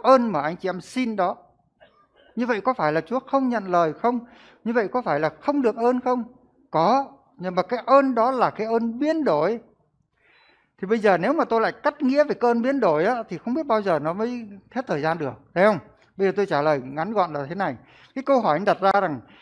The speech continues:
bây giờ phân biệt ơn toàn giá, ơn đại xá, ơn tiểu xá, rồi những cái ơn ơn như thế này. Đó.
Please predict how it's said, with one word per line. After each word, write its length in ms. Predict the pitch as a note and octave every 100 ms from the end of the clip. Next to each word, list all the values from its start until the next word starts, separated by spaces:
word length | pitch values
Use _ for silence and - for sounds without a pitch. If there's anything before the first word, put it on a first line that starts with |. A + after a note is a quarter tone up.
| - -
bây 120 | A3
giờ 120 | G#3
phân 260 | D#3 A#3 A#3+
biệt 160 | F3+ -
ơn 400 | G3+ A#3+ A#3+ A3 - _
toàn 280 | G3+ F3+ D3
giá, 320 | D#3 F3 G#3
ơn 380 | B3 A#3 A#3 G#3+
đại 260 | G3 F#3 E3
xá, 260 | F#3+ G3
ơn 320 | B3 A#3 A3+
tiểu 380 | A3 G#3+ D#3 C#3
xá, 280 | E3+ G3 A#3+
rồi 120 | A3+
những 140 | E3+ A3
cái 100 | A#3
ơn 120 | A#3
ơn 260 | B3 A#3
như 100 | A3+
thế 120 | A3 A#3+
này. 180 | F3+ A2+ _ _
Đó. 200 | C3